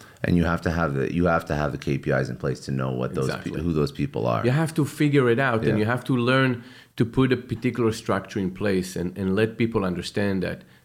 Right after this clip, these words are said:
Speaker 2: if there is a problem in your department,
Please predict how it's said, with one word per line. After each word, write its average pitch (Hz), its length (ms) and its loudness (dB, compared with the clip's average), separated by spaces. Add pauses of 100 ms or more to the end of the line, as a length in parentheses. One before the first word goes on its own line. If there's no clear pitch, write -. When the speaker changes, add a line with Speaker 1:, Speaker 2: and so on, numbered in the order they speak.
(300)
Speaker 2:
if - 140 -2
there 139 100 4
is 202 140 2
a - 20 2
problem 113 600 0
in 95 180 0
your 85 420 0 (180)
department, 101 600 -2